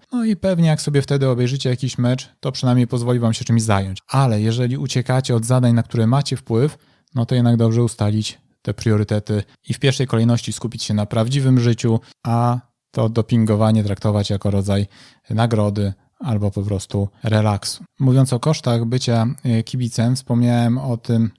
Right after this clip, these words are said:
co mówią osoby, z którymi na przykład jesteście w relacji. I to jest też ważny aspekt, że skoro niezwykle ważnym, być może najważniejszym aspektem życia sportem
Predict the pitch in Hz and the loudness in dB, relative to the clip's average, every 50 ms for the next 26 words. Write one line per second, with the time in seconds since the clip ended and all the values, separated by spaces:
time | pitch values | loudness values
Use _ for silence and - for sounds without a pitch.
0 | _ _ _ - - 127 123 123 123 117 120 123 120 120 135 - - - - - | _ _ _ -2 0 2 4 4 2 2 2 2 0 0 -2 -4 -10 -10 -6 -4
1 | 117 113 113 - - 123 117 117 113 110 - - 120 - 117 - - - 110 - | -4 -4 -4 -6 -2 0 0 2 2 0 -2 -4 -6 -6 -6 -8 -8 -8 -10 -6
2 | - 117 107 113 117 113 113 107 107 - - 127 170 185 - - - - 127 143 | -4 -4 -2 0 0 2 2 0 -2 -2 -2 -2 -2 -2 -2 -8 -12 -6 -2 -2
3 | 165 160 - 165 151 151 151 151 139 135 135 165 160 - - 104 104 113 110 104 | -2 0 -2 -4 0 0 0 2 4 4 2 2 0 -2 -4 -6 -6 -6 -6 -6
4 | 104 110 117 117 120 127 127 - _ - - - 139 135 135 135 139 135 131 131 | -4 -2 -2 0 0 -2 -2 -6 _ -20 -10 -4 -2 0 2 2 2 2 0 -2
5 | 131 - 147 139 139 131 127 127 135 165 160 - 151 139 131 123 117 117 127 147 | -2 -2 0 2 2 2 2 0 -2 -4 -2 0 0 2 2 2 2 2 2 2
6 | 156 151 135 127 120 113 110 110 113 123 - _ - 143 131 - 139 135 131 131 | 2 2 2 2 2 2 2 0 -2 -6 -12 _ -12 -12 -6 -4 -2 0 2 2
7 | 127 127 127 127 120 123 120 117 127 139 160 160 - - 123 117 113 110 - - | 2 2 2 2 2 0 0 0 2 2 2 2 0 0 -2 0 0 -2 -2 -4
8 | 131 131 131 - - 120 117 117 - - _ _ _ _ - 107 110 131 147 - | -6 -6 -4 -2 0 0 0 0 -2 -6 _ _ _ _ -6 -2 0 0 0 2
9 | - 127 113 - - - 123 123 127 127 - - 113 110 107 107 | 0 -2 -2 -4 -4 -2 -2 0 0 -2 -2 -2 -2 0 0 -2